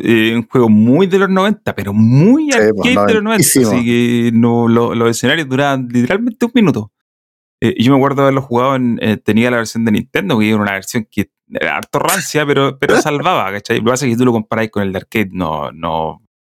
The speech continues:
Speaker 2: No, no,
Speaker 1: no
Speaker 2: por
Speaker 1: había
Speaker 2: dónde,
Speaker 1: ni una
Speaker 2: no.
Speaker 1: posibilidad de compararlo,
Speaker 2: No,
Speaker 1: sí,
Speaker 2: no.
Speaker 1: no. Pero salvaba. Eh, y ahora van, van así como de, de la nada, un día anunciaron que lo van a revi-, van a hacer una versión nueva, una re-, reimaginación del Joey Mac original con gráfico, digamos, con diseño de arte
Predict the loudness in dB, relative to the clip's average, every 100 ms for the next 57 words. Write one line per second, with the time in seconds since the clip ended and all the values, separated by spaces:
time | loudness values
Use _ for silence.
0 | _ 0 2 2 2 2 2 2 2 0
1 | 0 -2 -2 0 0 -2 -4 -2 0 0
2 | 0 0 -2 0 0 -2 -10 -2 -2 -2
3 | _ _ _ _ _ _ _ _ _ _
4 | -2 0 0 -2 -2 -4 -8 _ _ _
5 | _ _ 0 2 2 2 0 -2 -2 0
6 | 2 2 0 -2 -4 -4 -4 -4 -2 -2
7 | 2 2 2 0 0 0 -4 -2 0 2
8 | 0 0 -2 -2 -2 0 2 2 2 0
9 | 0 0 2 0 -2 0 0 0 -2 -2
10 | -2 0 0 0 -2 -2 0 2 2 -2
11 | -10 _ _ _ -2 0 2 0 -2 -2
12 | 0 2 2 0 0 0 0 2 0 2
13 | 2 2 -2 -4 0 0 0 -2 -4 -2
14 | -2 -2 -2 0 2 0 -4 -8 -4 0
15 | 0 -2 -6 -6 -4 0 2 2 -2 -4